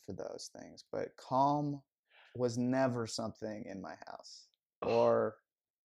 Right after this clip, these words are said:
Speaker 1: you know, f-, even when he was gone, which was early in my life for a long time until high school,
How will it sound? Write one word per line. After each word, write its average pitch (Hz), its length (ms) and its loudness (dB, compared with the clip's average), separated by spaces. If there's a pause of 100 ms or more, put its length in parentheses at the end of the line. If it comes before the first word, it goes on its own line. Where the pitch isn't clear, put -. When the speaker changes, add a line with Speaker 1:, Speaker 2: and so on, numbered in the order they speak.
(720)
Speaker 1:
you 110 120 -4
know, 95 140 -4
f-, - 220 -18
even 143 240 6
when 131 120 4
he 123 160 2
was 107 160 -2
gone, 107 500 -6 (460)
which - 220 -4
was 104 400 -6
early 117 340 2
in 104 80 -10
my 90 180 -12
life 117 260 -12 (400)
for 110 140 -2
a 104 60 -2
long 101 320 -6
time - 260 -12
until - 220 -12
high - 160 -12
school, - 340 -18